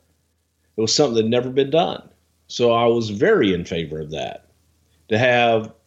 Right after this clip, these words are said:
Scott Hall and Kevin Nash back on the roster, I was very in favor of that.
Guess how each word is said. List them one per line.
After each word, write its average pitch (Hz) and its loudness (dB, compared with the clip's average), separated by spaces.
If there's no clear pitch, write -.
Scott 135 -2
Hall 143 2
and 123 -6
Kevin 143 -2
Nash 160 -4
back 147 -2
on 151 0
the 147 0
roster, 196 0
I - -20
was 135 -10
very 170 2
in 104 -2
favor 90 -2
of 73 -12
that. - -14